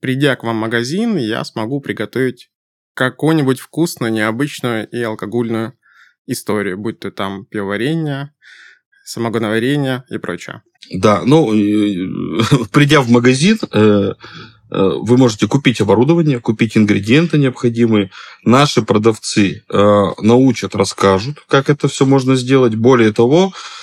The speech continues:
Speaker 2: специально для наших покупателей у нас есть такой ресурс, как Академия Колба, где абсолютно бесплатно любой наш покупатель может зайти, зарегистрироваться и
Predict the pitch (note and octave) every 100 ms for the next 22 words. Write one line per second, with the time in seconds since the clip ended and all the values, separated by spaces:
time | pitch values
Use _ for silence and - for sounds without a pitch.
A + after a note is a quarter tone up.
0 | - - - - D3+ C#3 A2+ A#2 C3 C3
1 | A2 - - G#2+ D3+ F#3 E3 B2+ - _
2 | - - - G2+ A2+ A2 - A2+ - A2+
3 | A2+ A2 - D#3+ - G#2 - G#2+ A2 G#2+
4 | B2+ A#2+ G#2+ - G#2+ G2 F#2 - - _
5 | _ _ _ - G#2 G2+ B2 A2 C#3 C#3
6 | - G#2+ G#2 - C#3 D#3 A#2 G#2+ A#2 A2
7 | G#2 - G#2+ G#2 A2+ G#2+ G2+ G2 G2 G2+
8 | G#2 D3 A2+ G#2 F2+ - D3+ F#3 F3+ D3+
9 | - F#2+ A2 A2 A2+